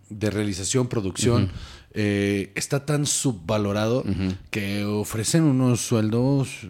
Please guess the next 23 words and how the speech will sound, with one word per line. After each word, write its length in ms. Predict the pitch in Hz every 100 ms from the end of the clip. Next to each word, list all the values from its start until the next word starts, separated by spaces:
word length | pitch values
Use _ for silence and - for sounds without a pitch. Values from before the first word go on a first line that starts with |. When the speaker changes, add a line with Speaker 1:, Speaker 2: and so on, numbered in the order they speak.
| - - -
Speaker 1:
ridículos, 520 | 98 98 92 107 120
Speaker 2:
Ujú. 80 | 101
Speaker 1:
imposibles 500 | 90 87 120 120 139
para 240 | - 107 95
la 160 | 92
posición 540 | - 87 98 - 120 147
y 20 |
el 80 | 117
dinero 320 | 95 104 120
que 100 | -
produce 400 | - 87 98 107
lo 120 | 90
que 80 | 87
tú 180 | 92 92
haces, 300 | 120 135 104
güey. 160 | 87
Speaker 2:
Ujú. 240 | 92 101 92 -
Speaker 1:
Es 160 | 107 139
absurdo. 680 | 123 - - 135 151 131 - - - -
O 60 |
sea, 400 | 110 127 117 98 - - - - _
creo 380 | - 151 165 175
que, 380 | 165 139 107 -